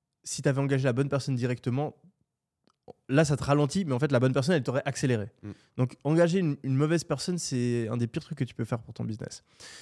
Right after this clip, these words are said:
Speaker 1: C'est beaucoup mieux de passer plus de temps à remplir l'entonnoir plus. Donc, au lieu d'avoir dix personnes qui postulent, de faire en sorte que t'en aies trente minimum. Et nous, on a de la chance, enfin, j'ai les réseaux sociaux, mais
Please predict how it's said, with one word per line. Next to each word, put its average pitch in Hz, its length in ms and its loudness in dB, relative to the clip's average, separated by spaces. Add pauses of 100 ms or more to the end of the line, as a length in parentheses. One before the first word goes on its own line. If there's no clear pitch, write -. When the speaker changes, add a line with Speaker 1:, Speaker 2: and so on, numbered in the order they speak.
(520)
Speaker 1:
C'est - 360 -4
beaucoup 131 400 2
mieux 156 180 2
de 143 80 0
passer 120 260 -4
plus 147 240 -6
de 131 100 2
temps 135 240 -4
à 127 80 -8
remplir 117 320 -2
l'entonnoir 113 380 -2
plus. - 320 -14 (480)
Donc, 113 260 -6
au 131 80 0
lieu 143 160 6
d'avoir 120 680 0
dix 120 120 -2
personnes 131 380 -2
qui 113 500 -6
postulent, 156 600 -2
de 123 160 -6
faire 117 140 -4
en 110 40 -6
sorte 113 200 -8
que - 40 -20
t'en 107 160 -8
aies 101 80 -10
trente - 380 -8
minimum. 104 260 -4 (300)
Et 120 80 -6
nous, 135 200 2
on 120 120 -2
a 113 60 -4
de 110 40 -6
la 117 100 -2
chance, 120 260 -4
enfin, 104 260 -8
j'ai 110 100 -10
les 107 120 -6
réseaux 107 200 -4
sociaux, 117 300 -6
mais 110 120 -8